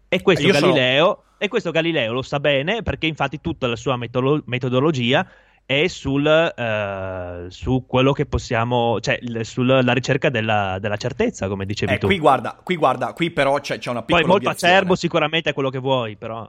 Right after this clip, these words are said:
Speaker 2: No, no, ma, cioè, qui c'è una piccola obiezione. Galileo continua nei suoi scritti a, a porsi il problema, Oh, ma io quello che ho,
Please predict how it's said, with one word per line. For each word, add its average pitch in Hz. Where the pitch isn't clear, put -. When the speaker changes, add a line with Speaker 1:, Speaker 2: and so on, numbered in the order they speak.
Speaker 2:
No, 208
no, 208
ma, 131
cioè, 139
qui 185
c'è 180
una 127
piccola 143
obiezione. 117
Galileo 160
continua 139
nei 120
suoi 120
scritti 127
a, 131
a 147
porsi 160
il 143
problema, 139
Oh, 147
ma 143
io 190
quello 165
che 151
ho, 131